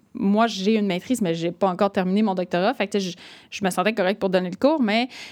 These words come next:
euh, je sentais que, tu sais, des fois, j'en demandais beaucoup aux étudiants, puis là, je leur avais demandé un travail de recherche, euh, qui était justement d'écrire, euh, tu sais, une partie, euh, d'écrire une partie d'un protocole de recherche, puis j'avais vraiment, euh,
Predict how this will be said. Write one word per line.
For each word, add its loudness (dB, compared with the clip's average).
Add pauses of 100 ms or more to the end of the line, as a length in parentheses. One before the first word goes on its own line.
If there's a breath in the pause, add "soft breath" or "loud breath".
(120)
euh, 2
je -6
sentais 0
que, 0
tu 0
sais, -4
des 2
fois, -2
j'en 2
demandais 0
beaucoup -4
aux 2
étudiants, 0
puis 0
là, 0
je -6
leur 2
avais 2
demandé 0
un 0
travail 0
de 0
recherche, -2
euh, 0
qui -4
était 0
justement -2
d'écrire, -2
euh, -2
tu -10
sais, -4
une -4 (240)
partie, 0
euh, -2 (840 loud breath)
d'écrire 0
une 0
partie -2
d'un 2
protocole 0
de 0
recherche, 0
puis 2
j'avais 2
vraiment, 0
euh, 0